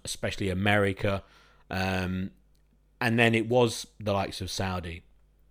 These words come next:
Qatar, I'd imagine, will be following very, very shortly. The,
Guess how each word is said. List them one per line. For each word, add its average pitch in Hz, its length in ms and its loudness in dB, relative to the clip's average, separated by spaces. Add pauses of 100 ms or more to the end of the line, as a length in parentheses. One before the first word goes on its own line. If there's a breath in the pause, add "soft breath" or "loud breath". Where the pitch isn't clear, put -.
(540)
Qatar, 113 560 4
I'd 107 160 2
imagine, 107 360 -2
will 107 140 0
be 95 140 0
following 98 380 0
very, 98 300 -4
very 95 340 -6 (180)
shortly. 92 500 -6 (1000 loud breath)
The, 127 300 4